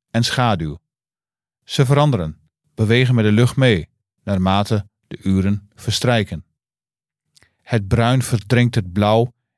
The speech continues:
en paarse van de bloemen van hortensia. Mijn vrouw plukt ze soms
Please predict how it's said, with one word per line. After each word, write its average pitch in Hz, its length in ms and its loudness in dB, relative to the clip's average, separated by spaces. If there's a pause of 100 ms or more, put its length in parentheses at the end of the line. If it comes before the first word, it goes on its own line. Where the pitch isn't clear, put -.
en 104 200 -4
paarse 110 440 -2
van 110 160 -2
de 95 80 0
bloemen 101 500 0
van 104 180 -4
hortensia. 107 680 -2 (1000)
Mijn 123 140 2
vrouw 143 240 2
plukt 156 240 0
ze - 100 -8
soms - 440 -6